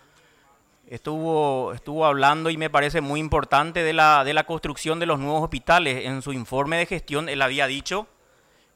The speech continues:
que siete hospitales nuevos iban a ser construidos. Esta semana nuevamente le volví a, a escuchar en donde dice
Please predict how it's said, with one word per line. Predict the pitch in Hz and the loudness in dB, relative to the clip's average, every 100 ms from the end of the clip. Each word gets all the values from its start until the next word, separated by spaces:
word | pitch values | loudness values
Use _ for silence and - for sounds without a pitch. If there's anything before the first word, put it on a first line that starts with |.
| _ | _
que | 131 | -10
siete | - 151 165 180 | -4 -4 0 2
hospitales | 170 151 147 160 147 | 2 2 2 2 -2
nuevos | 131 143 165 202 202 - - _ _ _ _ _ _ _ | -2 0 0 -2 -6 -10 -14 _ _ _ _ _ _ _
iban | 131 160 | -2 0
a | 151 | 0
ser | - 160 | 0 -4
construidos. | 185 175 156 175 170 101 - - - _ _ _ | -4 -8 -6 -6 -6 -8 -14 -20 -20 _ _ _
Esta | 139 | -8
semana | 135 147 143 165 175 | -4 0 2 2 2
nuevamente | 165 156 160 147 151 151 170 | 0 0 0 0 -4 -4 -4
le | 156 151 | -4 -4
volví | 143 127 | -4 -2
a, | 139 160 - | -2 -2 -6
a | |
escuchar | 135 143 - 147 151 | -8 -10 0 2 2
en | 151 | 0
donde | 143 143 139 | -2 -4 -4
dice | 120 135 - 170 165 | -6 -6 -4 -2 -4